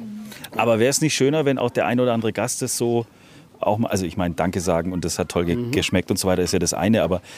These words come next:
Speaker 1: ich finde es immer so spannend, wenn du dann noch mal mit einem anderen Gefühl zum Beispiel jetzt in die Bahn steigst und weißt, ach guck mal, an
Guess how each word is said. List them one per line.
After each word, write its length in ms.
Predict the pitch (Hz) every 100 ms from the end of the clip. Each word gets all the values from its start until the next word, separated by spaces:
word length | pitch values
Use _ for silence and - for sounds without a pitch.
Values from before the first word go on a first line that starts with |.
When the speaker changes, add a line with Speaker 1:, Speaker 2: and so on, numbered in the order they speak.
| - -
Speaker 1:
ich 120 | - -
finde 200 | 131 120
es 80 |
immer 160 | 113 110
so 120 | 98
spannend, 400 | 92 95 110 120
wenn 120 | 101
du 80 | 101
dann 160 | 98 98
noch 100 | 92
mal 300 | 95 90 92 - - -
mit 160 | 87 -
einem 100 | 90
anderen 240 | 110 117
Gefühl 340 | 92 - 117
zum 160 | 147 117
Beispiel 300 | 98 98 101
jetzt 200 | 92 -
in 60 | 98
die 60 |
Bahn 280 | 85 78 123
steigst 460 | - 92 87 87 -
und 200 | 104 87 -
weißt, 340 | 90 104 - -
ach 160 | 95 -
guck 120 | 208
mal, 160 | 143 101 - - -
an 180 | 107